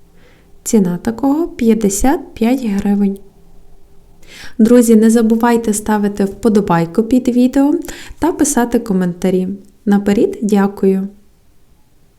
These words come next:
Губка для взуття Silver, дев'ятнадцять гривень. Губка для взуття із дозатором, тридцять п'ять. Крем блиск, двадцять чотири гривні.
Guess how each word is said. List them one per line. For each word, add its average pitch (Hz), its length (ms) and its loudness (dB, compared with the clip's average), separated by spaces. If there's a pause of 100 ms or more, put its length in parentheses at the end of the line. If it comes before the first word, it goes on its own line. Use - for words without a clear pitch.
(760)
Губка 202 480 0
для 285 180 2
взуття 226 480 0
Silver, 202 640 0 (180)
дев'ятнадцять 208 840 0
гривень. 196 500 -2 (2500)
Губка 190 480 -4
для 196 240 -2
взуття - 560 -6
із 208 220 -2
дозатором, 202 960 -2 (220)
тридцять 196 540 -4
п'ять. 180 500 -4 (3500)
Крем 180 420 0
блиск, 247 520 0
двадцять 214 480 0
чотири 196 400 0
гривні. 190 540 0